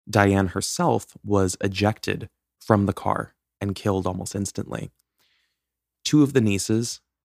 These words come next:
inside her car. Um, it's believed none of them were wearing seatbelts. Two of them were killed instantly, as well as Diane's own daughter, who they believe was also not even in a car seat at two. One of Diane's other nieces was clinging on to life.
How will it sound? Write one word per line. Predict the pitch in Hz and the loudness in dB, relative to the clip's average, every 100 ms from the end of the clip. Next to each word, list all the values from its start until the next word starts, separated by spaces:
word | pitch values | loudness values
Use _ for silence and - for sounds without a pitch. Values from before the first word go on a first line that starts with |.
| - | -2
inside | 110 104 101 98 | 0 2 2 0
her | 101 | -2
car. | - 92 92 110 - _ _ _ _ - | -2 -4 -2 -4 -10 _ _ _ _ -4
Um, | 95 90 95 | -2 -2 -4
it's | 95 - | -4 0
believed | 98 98 | 0 2
none | 95 95 | 0 -4
of | 92 | -2
them | 95 92 | -4 -4
were | 95 | -4
wearing | 98 95 | -4 -6
seatbelts. | - 104 101 98 - | -4 -4 -2 -4 -6
Two | - 104 | 0 0
of | |
them | - 95 | 0 -6
were | 98 - | -6 -8
killed | 101 92 - | -6 -6 -2
instantly, | 131 131 - 117 107 | -2 0 -4 -2 -2
as | 98 - | -2 -6
well | 98 92 | -6 -4
as | 92 92 _ _ _ _ - | -4 -6 _ _ _ _ -2
Diane's | 104 95 90 90 92 - | 2 2 0 -2 -4 -8
own | 98 87 87 - | -8 -8 -10 -10
daughter, | - 95 92 92 95 _ _ _ - | -2 0 0 -2 -4 _ _ _ -6
who | 104 | -2
they | 95 | -2
believe | 95 92 92 - | -2 -6 -6 -6
was | 92 | -8
also | - 95 - 92 | -6 -6 -6 -8
not | 90 92 101 | -8 -6 -4
even | 98 | -2
in | 95 98 | -4 -8
a | - | -14
car | - - 120 | -14 -4 -4
seat | 113 - 117 - _ _ _ _ _ - | -4 -8 -10 -12 _ _ _ _ _ -16
at | 101 - | -12 -6
two. | - 107 - - _ _ _ _ _ _ _ _ _ _ _ _ _ _ | -2 -2 -2 -12 _ _ _ _ _ _ _ _ _ _ _ _ _ _
One | - 107 | 2 4
of | 113 | 4
Diane's | 110 104 101 95 | 4 4 4 2
other | 98 101 | 2 2
nieces | 95 95 101 95 - | 2 -2 -2 -4 -4
was | 95 | -6
clinging | - 107 101 98 | -4 -2 0 0
on | 92 92 | 0 -2
to | - | -4
life. | 90 90 98 | -2 -2 -4